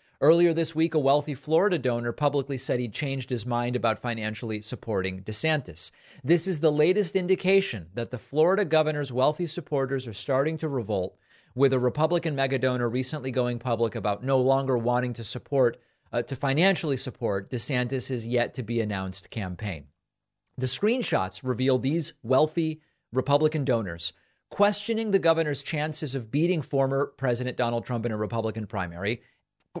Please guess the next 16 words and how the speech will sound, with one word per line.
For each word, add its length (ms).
They're 220
correct 420
to 60
be 100
doing 280
that. 240
The 60
polling 380
is 240
an 80
absolute 460
disaster 560
for 160
DeSantis 480
lately. 320
Um, 380